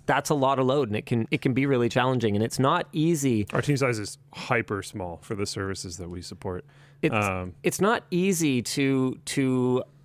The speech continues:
Speaker 1: achieve scale. Like, uh, we've talked a fair bit in the last few weeks about how easy it is to make Twitter.
Speaker 2: Yeah, and the, like, base portion of Twitter is super easy to make,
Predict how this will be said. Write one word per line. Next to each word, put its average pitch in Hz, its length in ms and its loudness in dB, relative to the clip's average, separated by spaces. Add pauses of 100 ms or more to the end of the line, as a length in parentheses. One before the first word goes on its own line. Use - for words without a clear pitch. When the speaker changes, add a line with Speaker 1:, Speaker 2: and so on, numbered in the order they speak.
(100)
Speaker 1:
achieve 143 440 0
scale. 123 460 2
Like, 110 340 0
uh, 113 180 4
we've 131 180 2
talked 165 280 0
a 160 40 -2
fair 135 240 2
bit 127 260 0
in 123 120 0
the 120 80 0
last 117 280 2
few 135 200 0
weeks 117 280 -2
about 110 280 0
how 135 240 0
easy 143 380 0
it 127 80 2
is 120 180 2
to - 100 -6
make 113 220 0
Twitter. 98 340 -2 (340)
Speaker 2:
Yeah, 131 220 2
and 120 120 0
the, 135 60 2
like, 131 340 -2
base 139 300 2
portion 139 480 -2
of 113 120 -4
Twitter 117 460 0 (280)
is 131 420 0
super 127 460 0
easy 113 260 -2
to 101 80 -2
make, 104 340 -2